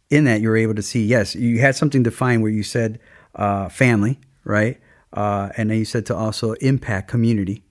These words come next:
right, as well. Uh, so that, that kinda anchored you to kind of filter out. And, and it seems overwhelming 'cause it seems that there's a lot of work,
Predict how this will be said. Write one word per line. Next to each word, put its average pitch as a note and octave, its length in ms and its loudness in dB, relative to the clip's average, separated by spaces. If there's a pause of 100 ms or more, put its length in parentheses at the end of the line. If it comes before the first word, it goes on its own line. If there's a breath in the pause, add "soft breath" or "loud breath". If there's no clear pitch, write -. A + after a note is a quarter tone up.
(320)
right, - 180 -10
as G2+ 240 -6
well. A2 420 -2 (380 soft breath)
Uh, G#2 80 -2
so - 160 -4
that, A#2 300 0
that D#3 380 0
kinda B2+ 340 2
anchored C3 440 0
you G2 120 0
to G#2 180 -4
kind A2+ 180 0
of G#2 80 0
filter A#2 560 -2
out. G#2+ 360 -2 (420)
And, A#2 120 -6
and C3 160 4
it B2+ 100 2
seems G#3+ 340 4
overwhelming B2+ 600 4
'cause A2+ 140 -2
it A2 60 0
seems D3 220 2
that C3 80 0
there's A#2 280 0
a A#2 60 2
lot A2 220 0
of G2+ 80 -2
work, C3 320 2